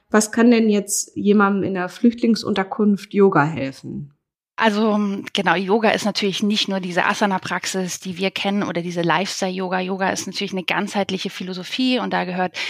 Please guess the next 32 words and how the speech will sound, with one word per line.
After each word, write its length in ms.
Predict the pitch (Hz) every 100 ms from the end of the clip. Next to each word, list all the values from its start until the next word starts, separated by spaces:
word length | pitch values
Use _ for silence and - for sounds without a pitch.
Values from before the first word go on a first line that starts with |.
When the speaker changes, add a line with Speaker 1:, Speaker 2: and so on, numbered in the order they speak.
| - -
Speaker 2:
die 100 | -
Asana-Praxis 680 | 220 247 220 226 - -
dazu, 380 | - 180 - 277
aber 120 | 196
es 140 | 185 -
gibt 200 | 202 -
natürlich 440 | 165 - 180 170
auch 100 | 165
noch 200 | 175 - - - - -
die 260 | - 202 196
Meditation 1040 | 208 208 - 240 - 202 190 196 202 196
und 460 | - 202 196 175 - - - -
die 220 | 202 196 190
achtsamen 480 | 202 - 196 196
Momente 760 | 208 220 190 196 - 190 190 190
und 260 | 196 190 - - -
dann 100 | -
gibt's 200 | 175 -
auch 120 | -
die 140 | - 185
Yamas 500 | 190 208 208 196 -
und 100 | 220
Niyamas, 580 | 208 202 185 185 185 -
die, 160 | 190
eher 280 | 123 123 190
der 140 | 185
Wertekatalog, 920 | 180 214 - - 208 190 190 190 185
ne, 160 | 214 240
worum 140 | 196 196
es 120 | -
darum 400 | - - 180 185
geht, 220 | 185 185